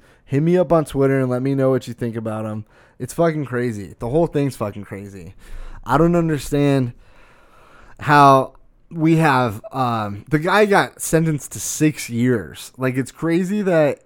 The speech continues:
in this country you can, like, sell weed and get sentenced to, like, way more than that, ten years, or cocaine or something.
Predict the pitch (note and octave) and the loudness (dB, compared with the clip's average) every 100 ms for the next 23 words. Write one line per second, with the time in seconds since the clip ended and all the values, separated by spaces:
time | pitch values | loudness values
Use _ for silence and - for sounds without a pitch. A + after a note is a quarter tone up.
0 | - C#3+ D3+ C#3+ - C#3 C#3+ - B2 A2+ | -4 0 0 0 -2 -4 -4 -4 -4 -2
1 | B2 D3 C#3 B2+ G#2+ - - B2+ B2+ A#2+ | -2 -2 -2 -2 -4 -10 -2 2 2 2
2 | G#2+ G#2+ B2 A#2+ A2 G2 A2 A2+ A2 A2 | 0 -2 -2 -2 -6 -10 -14 -8 -6 -6
3 | G#2 - A#2+ A#2 A#2 - G#2+ G#2+ F#2 - | -8 -6 -6 -6 -10 -10 -8 -8 -10 -14
4 | - A#2 A#2+ C3+ C#3 C3+ B2+ A2+ G#2 G2+ | -18 -6 0 2 2 2 0 -2 -6 -8
5 | - B2+ A#2+ A#2 G#2+ G#2 A#2+ A2+ - C3+ | -6 -4 -2 -2 -4 -4 -6 -6 -4 -4
6 | - C3+ D3+ B2 G#2 A2 - G#2 G2+ | -4 -6 -4 -4 -6 -8 -8 -8 -8